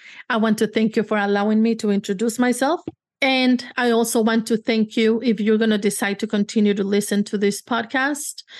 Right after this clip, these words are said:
because then that means you will be giving me permission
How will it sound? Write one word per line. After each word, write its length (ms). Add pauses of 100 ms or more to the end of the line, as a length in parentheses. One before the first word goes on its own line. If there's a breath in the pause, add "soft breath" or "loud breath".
(240 loud breath)
because 360
then 160
that 180
means 400
you 160
will 280
be 140
giving 300
me 100
permission 680